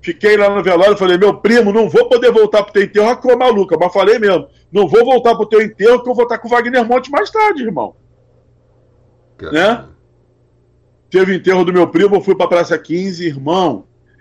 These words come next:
Speaker 1: Comecei a trabalhar com o Wagner Monte, a minha vida despontou. Eu já era conhecido pela Cidinha e fui trabalhar com o Wagner. Então eu fazia, naquele mesmo momento, rádio e televisão
Speaker 2: Televisão.
Speaker 1: junto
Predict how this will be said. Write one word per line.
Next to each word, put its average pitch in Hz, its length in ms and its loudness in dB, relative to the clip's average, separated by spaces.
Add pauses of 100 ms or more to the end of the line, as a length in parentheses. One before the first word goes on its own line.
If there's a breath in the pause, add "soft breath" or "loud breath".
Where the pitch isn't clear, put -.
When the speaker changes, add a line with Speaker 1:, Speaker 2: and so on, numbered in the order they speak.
(200)
Speaker 1:
Comecei 175 340 -2
a - 20 -4
trabalhar 175 340 0
com 156 100 -10
o - 20 2
Wagner 165 340 0
Monte, 175 300 -2
a 175 300 -6
minha 165 160 -2
vida 165 240 -4
despontou. 156 840 -2 (720)
Eu 123 80 -12
já 143 160 0
era 208 420 2
conhecido 165 520 -4
pela 143 160 -4
Cidinha 127 680 -12 (380)
e - 60 -18
fui 156 120 -8
trabalhar 160 300 0
com 165 120 -4
o - 20 -12
Wagner. 160 360 0
Então 190 200 -2
eu 214 60 0
fazia, 196 360 -2
naquele 180 320 -2
mesmo 269 360 0
momento, 226 540 -2
rádio 214 480 -2
e 285 40 -16
televisão 226 580 0
Speaker 2:
Televisão. 185 160 -6
Speaker 1:
junto 247 320 -10